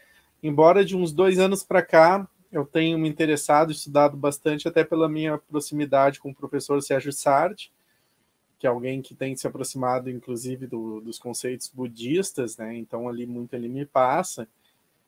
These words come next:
E, ó, o interesse surge, mas eu, eu nunca tentei. Eu,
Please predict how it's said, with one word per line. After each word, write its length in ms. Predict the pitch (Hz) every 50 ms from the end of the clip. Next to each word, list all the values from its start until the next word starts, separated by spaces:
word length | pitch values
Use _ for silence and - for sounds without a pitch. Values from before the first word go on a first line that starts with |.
| _ _ _ _ _ _ -
E, 200 | - 135 139 147
ó, 160 | 147 156 -
o 100 | 160 165
interesse 600 | 175 185 165 - 180 175 170 165 175 175 - - 190
surge, 680 | - - - 196 185 190 208 208 214 202 214 233 247
mas 400 | 240 196 170 175 180 190 190 185
eu, 200 | 196 190 185 185 _ _ _
eu 100 | - 180
nunca 240 | 180 180 185 - 202
tentei. 600 | 190 - 196 196 190 - 165 160 147 139 127 117 117
Eu, 180 | 127 143 143